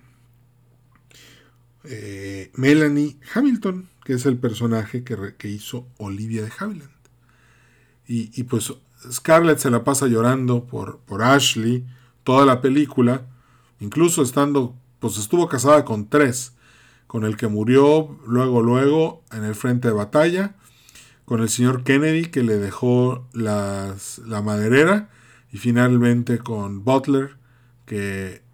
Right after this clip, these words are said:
al final cortan, termina su relación después de la muerte de su hija. Y pues escuchemos, escuchamos una de las frases del cine más, eh,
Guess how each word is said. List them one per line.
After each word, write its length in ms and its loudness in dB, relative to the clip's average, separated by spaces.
al 220 -12
final 500 0
cortan, 580 4
termina 440 0
su 140 -6
relación 520 -2
después 320 -8
de 100 -4
la 100 -6
muerte 340 -8
de 60 -10
su 160 -6
hija. 360 -6
Y 60 -6
pues 180 -4
escuchemos, 1300 0
escuchamos 800 2
una 160 2
de 80 2
las 300 0
frases 580 4
del 180 4
cine 600 0
más, 720 2
eh, 560 -2